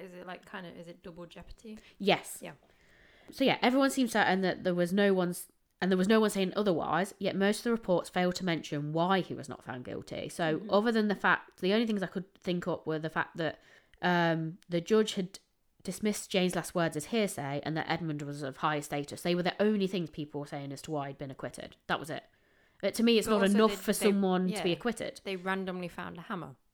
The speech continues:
Speaker 2: Yeah.
Speaker 1: 'Cause it's not necessarily linked to the crime.
Speaker 2: Exactly. So naturally, me being me, I wanted to have a look into it. And that's when I discovered a book called The Rivals of the Ripper, which is basically a book into murders.
Speaker 1: Mm.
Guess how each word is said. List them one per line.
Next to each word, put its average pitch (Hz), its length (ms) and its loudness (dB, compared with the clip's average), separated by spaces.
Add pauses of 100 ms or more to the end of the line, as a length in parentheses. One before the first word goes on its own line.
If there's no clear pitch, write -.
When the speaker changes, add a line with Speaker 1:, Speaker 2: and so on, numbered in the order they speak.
(160)
Speaker 2:
Yeah. - 100 -4
Speaker 1:
'Cause 190 120 -10
it's - 220 -12
not 202 160 -8 (380)
necessarily 196 640 -8
linked 160 320 -10
to 180 80 -10
the 175 60 -12
crime. 277 460 -14 (280)
Speaker 2:
Exactly. 170 400 -2
So 180 160 -2
naturally, 170 640 0
me 151 140 -16
being 143 240 -12
me, 185 240 -6 (280)
I 160 60 -6
wanted 170 280 -2
to - 60 -10
have 165 100 -2
a 165 40 0
look 165 180 -2
into 175 340 -4
it. - 240 -6
And 180 120 -2
that's - 240 -2
when 240 120 2
I 247 120 2
discovered 170 520 -2
a 151 80 -4
book - 340 -6
called 175 220 -8
The 170 100 0
Rivals 175 460 0
of 160 80 -4
the 160 60 -2
Ripper, 160 400 -6 (440)
which 185 240 -2
is 180 180 2
basically 202 440 0
a 175 140 4
book 185 160 -4
into 170 200 -2
murders. 214 880 2
Speaker 1:
Mm. 175 300 -8